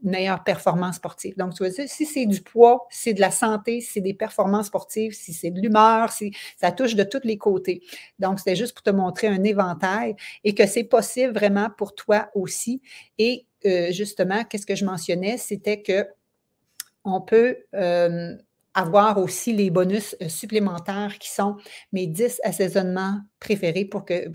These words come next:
quand tu manges végé, ça goûte bon. Tu as une méditation guidée, tu as l'évaluation de ta condition physique, tu as une série de vidéos pour te montrer la bonne posture et la bonne progression dans les, euh, dans les exercices.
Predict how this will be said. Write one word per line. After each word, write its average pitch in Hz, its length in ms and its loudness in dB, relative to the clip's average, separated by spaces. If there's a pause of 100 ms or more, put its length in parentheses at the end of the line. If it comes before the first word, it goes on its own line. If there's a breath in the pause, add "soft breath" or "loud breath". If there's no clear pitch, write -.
(120)
quand 185 140 -4
tu - 160 -8
manges 185 200 -4
végé, 175 260 -2
ça 185 160 -4
goûte 170 200 -6
bon. 170 220 -2 (640 loud breath)
Tu 196 60 2
as - 20 4
une 180 100 0
méditation 196 540 2
guidée, 185 380 -4 (200)
tu 185 60 -2
as 180 80 0
l'évaluation 214 640 4
de 214 60 -8
ta 180 100 0
condition 185 460 -6
physique, 170 340 -10 (240 soft breath)
tu - 80 -6
as 180 40 -2
une 175 80 -2
série 220 440 2
de 202 80 6
vidéos 196 500 2
pour - 140 -14
te 214 80 -2
montrer 190 360 -4
la 180 120 -2
bonne 220 420 0
posture 214 680 -4
et 180 60 0
la 175 100 2
bonne 202 340 0
progression 190 580 -2
dans 180 180 -2
les, 170 420 -4
euh, - 40 -10
dans 175 140 -4
les 180 180 -4
exercices. 170 540 -6